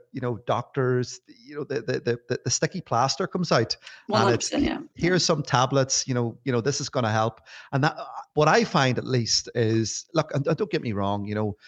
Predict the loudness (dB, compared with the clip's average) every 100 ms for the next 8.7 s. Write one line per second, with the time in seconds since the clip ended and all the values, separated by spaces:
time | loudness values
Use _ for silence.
0 | _ -4 -2 0 0 0 -6 -8 -4 -4
1 | -2 -6 -6 -2 0 0 -2 -4 -6 -2
2 | 0 0 -4 -8 -8 _ _ _ _ -20
3 | -12 -10 -8 -6 -4 -6 -8 -10 -6 -6
4 | -6 -10 -20 -20 -10 -6 -4 -4 -6 -6
5 | -10 -8 -4 -4 -4 -8 -10 -8 -8 -8
6 | -6 -6 -4 -2 -2 -2 -6 -12 -14 -14
7 | _ _ _ -6 -4 -8 -4 -2 -2 -2
8 | -2 0 0 2 0 -2 -4